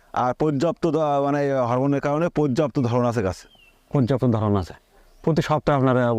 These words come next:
Speaker 2: কতটা করে, মানে,
Speaker 1: এই জমিতে তো একটু আগের বেগুনটা ছাড়া এই বেগুনটা দেড় মাস নাভিতে লাগানো ছিল। এই জমিতে মনে করেন এখন সা-, দশ দিনে আশা করতেছি যে ত্রিশ মণ করে বেগুন হবে এই আঠাশ কাঠা জমিতে।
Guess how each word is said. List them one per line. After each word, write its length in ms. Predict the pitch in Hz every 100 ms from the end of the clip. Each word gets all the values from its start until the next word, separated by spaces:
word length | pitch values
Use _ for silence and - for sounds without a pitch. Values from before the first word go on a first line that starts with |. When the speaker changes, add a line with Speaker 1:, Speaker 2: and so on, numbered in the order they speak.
| 110 -
Speaker 2:
কতটা 380 | 117 123 113
করে, 200 | 104 110 104
মানে, 360 | 101 95 90 - -
Speaker 1:
এই 280 | 113 139 147
জমিতে 540 | 147 160 165 190 196
তো 240 | 170 190 190
একটু 760 | 175 - - 175 175 175 165 - _ _ _
আগের 280 | 139 156 160
বেগুনটা 360 | 156 165 165 170
ছাড়া 240 | 170 175
এই 100 | 170
বেগুনটা 500 | 156 160 160 160 160
দেড় 280 | 139 147 151
মাস 320 | 151 143 - 139 -
নাভিতে 440 | 135 131 143 143 156
লাগানো 300 | 120 117 101
ছিল। 260 | 120 143 220 _ _ _ 101
এই 580 | 139 156 156 156 147
জমিতে 420 | 135 156 160 180 175
মনে 240 | 160 156
করেন 280 | 151 165 165
এখন 280 | 147 165 151
সা-, 460 | 151 143 139 139
দশ 340 | 127 143 143 135
দিনে 320 | 165 165 110 _ _ _ _ -
আশা 300 | 135 165 175
করতেছি 480 | 180 - 175 190
যে 420 | 175 185 180 175 165
ত্রিশ 260 | 170 147 151
মণ 120 | 147
করে 160 | 143 135
বেগুন 240 | 127 127
হবে 260 | 107 117 123
এই 60 |
আঠাশ 420 | 123 - 123 127
কাঠা 160 | - 120
জমিতে। 340 | 101 95 -